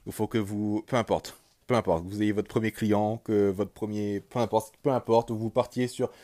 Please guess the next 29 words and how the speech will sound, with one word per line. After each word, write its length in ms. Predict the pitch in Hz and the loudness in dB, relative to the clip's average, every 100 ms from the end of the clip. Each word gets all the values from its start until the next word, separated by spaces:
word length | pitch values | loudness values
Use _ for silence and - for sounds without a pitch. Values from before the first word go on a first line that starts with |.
| - - | -20 -4
si 140 | 151 | -2
vous 140 | 135 | 2
aussi 200 | 139 131 | 2 4
vous 160 | 139 120 | 2 6
avez 120 | 123 | 6
envie 120 | 123 | 6
de 60 | 120 | 4
faire 100 | 120 | 2
une 80 | 123 | 2
tournée, 320 | - 120 110 | 0 2 2
faites 240 | - 143 | 4 2
une 80 | 139 | 2
tournée, 380 | - 123 123 120 | 2 4 6 4
tu 100 | - | 4
vois, 100 | 127 | 2
j'en 120 | 135 | 2
sais 140 | - 131 | 6 6
rien, 280 | 113 101 - _ | 6 2 -6 _
tu 100 | - | 0
vois. 240 | 117 135 156 - - - | 6 6 6 -4 -20 -18
Mais 100 | - - | -8 0
un 120 | 160 | 4
mois 200 | 160 156 | 8 8
et 60 | 139 | 6
demi 320 | 127 143 180 - - - | 4 0 0 -8 -10 -2
pour 140 | 110 | 4
partir 380 | 123 - 127 117 | 4 4 0 2
de 100 | 110 | 2
zéro 460 | 107 110 110 156 | 6 8 8 8